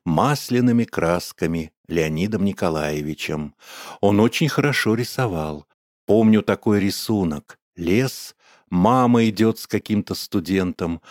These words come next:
а из-за дерева в них целится с револьвером в руке Андреев, одетый в студенческую тужурку.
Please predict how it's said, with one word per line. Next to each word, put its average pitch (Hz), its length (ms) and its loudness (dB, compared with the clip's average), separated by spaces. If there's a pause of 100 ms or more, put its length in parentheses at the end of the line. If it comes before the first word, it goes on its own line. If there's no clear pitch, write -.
(220)
а 101 140 2
из-за 117 340 4
дерева 143 560 4
в 120 80 0
них 123 380 2
целится 131 720 0
с - 200 -10
револьвером 85 760 0
в 82 80 -6
руке 90 500 -2
Андреев, 76 960 -4 (380)
одетый 113 760 -2 (300)
в - 60 -18
студенческую 85 1200 -4
тужурку. 76 800 -10